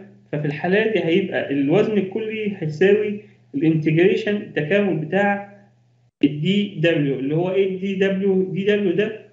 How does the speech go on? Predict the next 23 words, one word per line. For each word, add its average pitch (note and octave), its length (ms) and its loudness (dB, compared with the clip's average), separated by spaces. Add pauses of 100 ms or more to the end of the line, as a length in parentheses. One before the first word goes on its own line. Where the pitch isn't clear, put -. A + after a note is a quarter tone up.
(160)
وزن G3 340 2
الإليمنت G3 600 0
الصغير E3 600 -2
بتاعك. - 560 -6 (1400)
هتاخد F3 420 -2
إليمنت F#3+ 340 4
أو D3+ 180 0
شريحة D#3+ 520 -2
صغيرة D3 460 0
قوي G3+ 360 0
من D#3 160 -2
الشكل D#3 440 -4 (880)
وتكاملها G3+ 640 0
عشان G3 280 -6
يديلك G3 580 -6
الوزن F#3 360 2
الكلي. D#3 520 0 (560)
وأهم G3+ 440 -2
حاجة G3 300 -2
في D3+ 120 -4
موضوع F3+ 260 2
التكامل G3+ 560 0
ده A3 300 -2